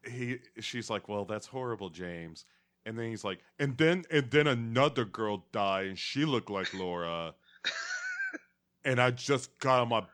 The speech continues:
Speaker 1: bike and I drove." And she's just like,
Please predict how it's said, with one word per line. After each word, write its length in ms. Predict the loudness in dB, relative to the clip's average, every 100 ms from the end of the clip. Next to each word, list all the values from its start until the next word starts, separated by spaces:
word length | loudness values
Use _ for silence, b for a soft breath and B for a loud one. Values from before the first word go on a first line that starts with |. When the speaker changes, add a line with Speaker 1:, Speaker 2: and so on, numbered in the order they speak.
| _
Speaker 1:
bike 280 | 2 2 2
and 100 | -4
I 140 | -4 -6
drove." 840 | -12 -10 -2 2 2 0 -2 -8 -16 _ _ _ _ _ _ _ _ _ _ _ -6
And 220 | -4 -4
she's 220 | -6 -8 -10
just 220 | -10 -12
like, 140 | -12